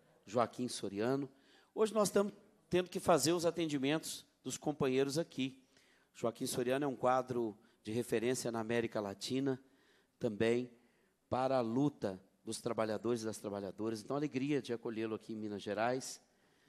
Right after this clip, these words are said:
em momento em que, ah, o bloco Democracia e Luta se coloca aqui a expor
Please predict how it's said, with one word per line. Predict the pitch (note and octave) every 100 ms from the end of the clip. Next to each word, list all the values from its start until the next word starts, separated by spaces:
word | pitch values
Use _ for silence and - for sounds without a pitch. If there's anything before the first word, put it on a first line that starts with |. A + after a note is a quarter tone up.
| _ -
em | A#2+
momento | B2 A#2 B2+ B2+ C3
em |
que, | A#2+ B2 C3 C#3 C#3 _ _ _ _ _ _ -
ah, | A2+ A#2 A#2+
o | C#3+
bloco | G#2+ C3 C3+ C3+ - - -
Democracia | A#2 B2 B2 A#2+ A2 - B2+ B2+
e |
Luta | A2+ C#3 D3+ D#3 D3+ - - - _ _ _ - -
se | - - D3
coloca | C#3 C#3+ B2 C#3 C#3 C3+ C3 - - - - -
aqui | B2+ A2 - D3+ E3+ -
a | D#3+
expor | D#3+ - - F#3 C3